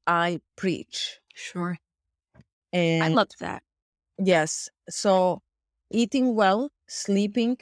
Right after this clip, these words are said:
Speaker 1: exercising daily. I exercise daily. I eat
Speaker 2: What
Speaker 1: very
Speaker 2: sort of workouts do you like?
Speaker 1: I play tennis. I do Insanity,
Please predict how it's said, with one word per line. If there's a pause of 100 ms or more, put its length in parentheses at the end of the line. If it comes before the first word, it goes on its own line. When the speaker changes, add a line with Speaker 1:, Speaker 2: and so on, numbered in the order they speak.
Speaker 1:
exercising
daily.
I
exercise
daily. (360)
I
eat
Speaker 2:
What
Speaker 1:
very
Speaker 2:
sort
of
workouts
do
you
like? (1200)
Speaker 1:
I
play (100)
tennis. (720)
I (840)
do
Insanity,